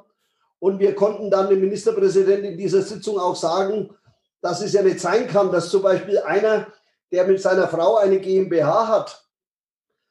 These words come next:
äh, und nur weil es zwei Anteilseigner sind und der Betrieb schon immer seit dreißig Jahren so heißt, dass der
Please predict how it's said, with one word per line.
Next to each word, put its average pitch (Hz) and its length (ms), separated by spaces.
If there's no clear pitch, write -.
äh, 165 240
und 190 340
nur 220 240
weil 208 140
es - 160
zwei 185 220
Anteilseigner 202 800
sind 165 320
und 160 120
der 160 100
Betrieb 170 360
schon 202 120
immer 247 240
seit 180 260
dreißig 190 300
Jahren 196 160
so 165 160
heißt, - 360
dass 170 180
der 202 400